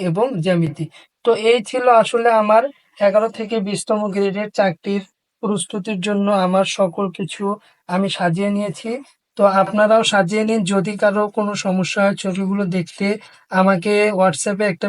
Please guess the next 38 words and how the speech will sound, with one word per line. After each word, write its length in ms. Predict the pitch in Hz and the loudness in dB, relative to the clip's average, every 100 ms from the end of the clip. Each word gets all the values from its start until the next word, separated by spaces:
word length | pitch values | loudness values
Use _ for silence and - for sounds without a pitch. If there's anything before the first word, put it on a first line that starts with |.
| 185 | 0
মেসেজ 280 | 180 - 196 185 | 0 0 -4 -2
দিবেন, 200 | 202 202 185 | 0 0 0
আমি 120 | 190 180 | 0 0
নাম্বারটি 380 | 175 180 - 196 180 | 0 -2 -4 -6 -2
দিয়ে 140 | 190 180 | -2 -2
দিব 120 | 185 175 | -2 -4
ডেসক্রিপশন 520 | 175 - 196 170 208 196 | -6 -6 -8 -6 -4 -2
বক্সে, 340 | 190 - 226 240 277 - _ - - | -2 -4 -2 -2 -2 -20 _ -8 -2
সেখান 260 | 202 220 214 | 0 0 0
থেকে 160 | 226 220 | -4 -2
কিন্তু 180 | 220 208 202 | -2 2 2
আমি 120 | 196 202 | 4 0
আপনাদেরকে 400 | 190 196 185 180 180 180 | 0 -2 -4 -4 -2 -2
দরকার 240 | 170 185 196 | -2 -4 -2
হলে 160 | 208 254 269 - _ 190 | 2 2 0 -20 _ -4
এগুলো 220 | 180 190 180 | -2 -2 -4
ছবি 260 | - 185 196 185 | -4 -2 -2 -4
তুলে 200 | 208 240 220 | 0 2 2
পাঠিয়ে 280 | 180 202 196 | -2 -2 -4
দিব। 120 | 202 214 277 285 - _ | 0 2 0 -2 -18 _
তো 60 | 233 208 | -2 2
এই 80 | 214 - | 0 0
ছিল 140 | 226 226 208 | 0 2 2
আজকের 260 | - 220 214 | -2 0 0
আমার 140 | 208 208 202 | 2 2 2
আয়োজন। 280 | 196 226 240 - | 2 2 0 -2
সকলকে 360 | 185 202 202 202 180 | -2 -4 -2 -2 -2
অসংখ্য 320 | 208 190 208 190 | -2 -6 -4 -4
ধন্যবাদ। 380 | 196 190 208 214 - | -2 0 0 0 0
সবার 280 | 196 196 202 _ | 0 0 -2 _
প্রস্তুতি 500 | 180 - 202 175 208 214 - _ - | -14 -10 -10 -6 -6 -8 -18 _ -10
সুন্দর 320 | 220 202 202 202 214 | -4 0 0 2 2
হোক 120 | 220 - _ _ - 196 | 0 -6 _ _ -4 0
এবং 140 | 196 196 185 | 4 4 4
আমার 180 | 196 170 | 2 2
জন্য 140 | 214 220 208 | 0 0 0
সকলে 260 | 196 185 202 175 | -2 -2 -4 0
দোয়া 180 | 185 | 2